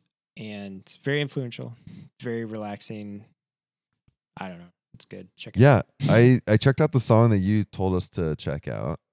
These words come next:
Speaker 2: and I, I thought it was just, like, really beautiful guitar work. Like, you can feel a lot of, like, force behind each pick of each string, uh, but it's very, like, melodic and,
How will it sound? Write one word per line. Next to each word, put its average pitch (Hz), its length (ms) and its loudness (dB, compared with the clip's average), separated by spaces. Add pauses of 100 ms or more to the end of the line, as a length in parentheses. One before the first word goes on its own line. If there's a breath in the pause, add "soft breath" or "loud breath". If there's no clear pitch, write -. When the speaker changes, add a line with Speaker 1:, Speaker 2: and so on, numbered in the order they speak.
(140)
Speaker 2:
and 85 420 -2
I, 95 260 -4
I 104 80 4
thought 120 220 4
it - 20 4
was 90 140 2
just, 85 160 -8
like, 85 120 -4
really 90 280 -4
beautiful 80 880 0
guitar 80 520 -6
work. 64 380 -8
Like, 73 400 -10 (640)
you 104 100 0
can 104 140 -4
feel 113 280 -4
a - 20 -2
lot 92 360 0
of, 85 140 -6
like, 76 480 -8 (160)
force 104 480 -2
behind 90 400 -6
each 85 240 -10 (100)
pick - 360 -8 (440)
of 85 140 -8
each 85 240 -10
string, 87 520 -8 (920)
uh, 78 540 -4 (200)
but 90 160 -4
it's - 200 -8
very, 82 240 -4
like, 82 260 -6
melodic 76 640 -8
and, 71 520 -12